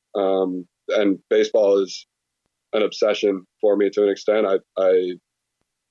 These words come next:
wanna do things, um, or I wanna, wanna get better at everything I can, um, no matter how much time and effort. And, you know, I mean, I'll go down a rabbit hole sometimes, and it, it might be wrong. Um, but if it's, if it could help me get better, then I'll do it. And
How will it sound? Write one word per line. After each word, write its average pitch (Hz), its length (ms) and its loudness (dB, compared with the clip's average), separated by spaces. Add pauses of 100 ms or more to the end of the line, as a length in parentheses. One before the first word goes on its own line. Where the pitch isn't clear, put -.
(100)
wanna 104 280 0
do 101 180 2
things, 104 560 -2 (400)
um, 92 680 -2 (160)
or 110 80 2
I 104 40 4
wanna, 104 280 2 (180)
wanna 104 200 0
get 101 200 -2
better 101 260 4
at 95 140 -2 (220)
everything 101 300 0
I 95 140 -2
can, 101 400 -4 (240)
um, 90 640 -4 (1160)
no 95 160 0
matter 95 220 0
how 98 80 0
much 95 220 -2
time 98 320 0
and 95 80 -2
effort. 98 360 0
And, 90 300 -8 (120)
you 113 180 0
know, 85 60 0
I 98 40 -2
mean, 101 160 2
I'll 113 180 0
go 127 120 2
down 123 160 0
a 110 40 2
rabbit 113 280 0
hole 104 160 2
sometimes, 101 520 -4
and 98 100 -2
it, 98 220 -2
it 101 60 -2
might 101 160 -2
be 101 80 -6
wrong. 98 380 0 (240)
Um, 95 480 -2 (220)
but 107 100 2
if 101 140 2
it's, 95 260 -4
if 98 120 2
it 101 140 0
could 101 120 0
help 98 160 0
me 95 80 -2
get 95 180 0
better, 101 200 2
then 98 120 0
I'll 98 80 -2
do 98 260 2
it. 92 140 0
And 95 160 -8